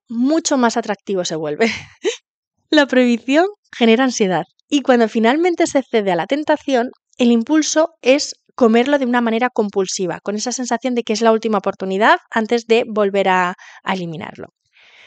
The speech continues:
Pues cuando un alimento deja de ser un tabú, también deja de tener ese poder sobre ti. En lugar de decir, "No puedo comer chocolate", intenta cambiar el enfoque a,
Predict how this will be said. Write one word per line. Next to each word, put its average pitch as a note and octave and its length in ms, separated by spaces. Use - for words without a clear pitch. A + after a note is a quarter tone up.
Pues B3 160
cuando A#3+ 200
un C#4 60
alimento F4 440
deja A3+ 180
de G#3 80
ser G#3 180
un G3 140
tabú, G#3+ 420
también B3 400
deja C#4+ 280
de B3 140
tener G#3+ 400
ese A3 320
poder F#3 320
sobre D#3+ 300
ti. - 120
En B3 100
lugar C#4 220
de F4+ 60
decir, C4 360
"No A#3 260
puedo E4 180
comer D4 240
chocolate", C4 600
intenta A#3 460
cambiar B3+ 260
el B3 100
enfoque A#3 440
a, F3+ 120